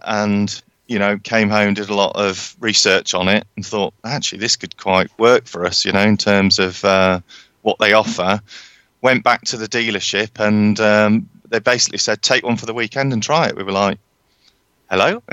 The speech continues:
<laughs> You know, 'cause that's, that's kind of, like, quite unusual, isn't it? But, um, obviously Jersey being a plate, you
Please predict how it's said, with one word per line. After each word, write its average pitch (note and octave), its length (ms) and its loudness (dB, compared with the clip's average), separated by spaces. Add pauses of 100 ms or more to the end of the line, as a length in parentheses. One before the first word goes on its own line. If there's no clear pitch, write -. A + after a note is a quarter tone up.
(180)
<laughs> - 340 -4
You B2 60 2
know, G3+ 140 4
'cause - 340 -2 (260)
that's, A2 180 0 (140)
that's A#2 200 2
kind A2 240 2
of, G#2+ 80 0
like, G#2+ 240 2
quite G#2+ 320 0
unusual, G2 400 -2
isn't G2+ 300 -4
it? - 140 -6
But, G2+ 160 -4 (160)
um, G2 280 0 (400)
obviously G#2 300 -2
Jersey G2+ 380 2
being F#2+ 200 2
a F2+ 60 0
plate, - 260 -4
you - 80 -12